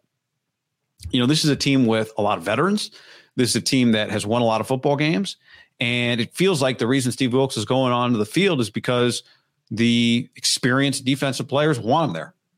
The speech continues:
because something is getting lost in translation. Something is getting lost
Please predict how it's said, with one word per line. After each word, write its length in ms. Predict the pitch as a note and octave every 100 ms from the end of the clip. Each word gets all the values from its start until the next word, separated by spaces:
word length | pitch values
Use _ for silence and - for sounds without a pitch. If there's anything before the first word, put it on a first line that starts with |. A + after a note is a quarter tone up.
| _ _ _ _ _ _
because 260 | A#2+ B2 -
something 460 | - D#3+ D3+ D3+
is 120 | C3+
getting 260 | A2 B2+ B2
lost 380 | A#2+ B2+ A#2 -
in 140 | A2+
translation. 580 | A#2 G#2+ G#2 G#2 - G2
Something 460 | - C#3 D3 D3+ C#3
is 100 | G#2+
getting 240 | B2 A2+
lost 380 | A2 G#2+ A2